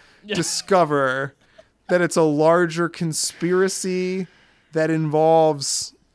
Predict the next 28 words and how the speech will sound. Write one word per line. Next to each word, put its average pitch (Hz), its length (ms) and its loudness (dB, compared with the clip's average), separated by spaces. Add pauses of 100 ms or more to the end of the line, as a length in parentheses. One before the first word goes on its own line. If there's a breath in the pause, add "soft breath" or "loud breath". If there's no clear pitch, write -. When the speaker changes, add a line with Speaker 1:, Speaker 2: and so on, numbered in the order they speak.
(160)
Speaker 2:
did 180 160 -4
you 302 140 6
watch 240 600 2
that? 135 240 -4 (260)
Did 147 220 -12 (120)
you, 147 240 -6 (260)
did 135 140 -10
you 151 100 -4
Quibi 151 560 -4
ever, 156 260 -12
Chance? - 520 -14 (360)
Speaker 1:
No. 156 260 0 (1200 soft breath)
Speaker 2:
Well, 196 100 0
there 208 80 6
was 190 120 0
a 185 60 -6
Quibi, 226 420 0
there 175 80 -4
was 185 120 -2
a 185 40 -4
Quibi 277 520 0 (120)
remake 196 480 2
of, 156 340 4
um, 131 520 2 (180 soft breath)
Most 175 280 0
Dangerous 185 500 0
Game, 170 480 -4 (500 soft breath)
uh, 156 40 -6